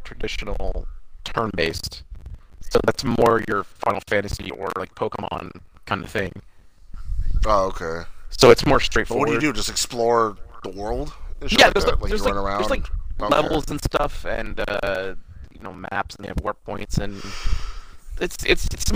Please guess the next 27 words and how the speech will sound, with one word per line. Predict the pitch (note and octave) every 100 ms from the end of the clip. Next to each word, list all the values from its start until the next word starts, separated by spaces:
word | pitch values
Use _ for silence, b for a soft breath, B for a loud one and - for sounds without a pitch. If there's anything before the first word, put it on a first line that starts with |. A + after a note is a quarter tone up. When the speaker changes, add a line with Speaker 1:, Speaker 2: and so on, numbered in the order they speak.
| A3+
Speaker 1:
more | G#3
dungeon | - B2 B2+ C3+ C3+ -
kind | D#3
of | C#3+ C#3
based. | C#3 - A#2
It's, | - - - -
I | -
don't | -
know, |
it's | -
fun. | - A#2+ A2+ - - _ -
Speaker 2:
Oh, | G#2+ F2+
okay. | G2 F2 E2
Speaker 1:
I | -
put, | F2+ -
like, | -
thirty | - B2+
Speaker 2:
Okay, | C#3
Speaker 1:
plus | A#2+
Speaker 2:
yeah, | C3
Speaker 1:
hours | F2+
Speaker 2:
I'll | A#2 C3
for | D#3+
Speaker 1:
into | C#3
Speaker 2:
sh-, |
Speaker 1:
each | -
one. | F#2+